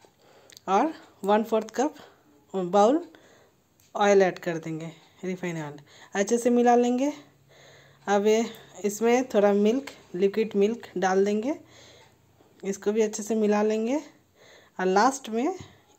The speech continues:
एक वन टीस्पून विनेगर ऐड कर देंगे। इ-, इसको केक का कट and फोल्ड मेथड में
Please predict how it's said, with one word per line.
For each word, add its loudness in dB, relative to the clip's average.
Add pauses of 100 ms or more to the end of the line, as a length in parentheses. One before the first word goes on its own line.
एक 2 (380)
वन 0
टीस्पून -2
विनेगर 2 (100)
ऐड -8
कर -12
देंगे। -12 (1000)
इ-, 2
इसको 0 (720)
केक 2
का 0 (500)
कट 4
and 2
फोल्ड 2
मेथड -2
में -2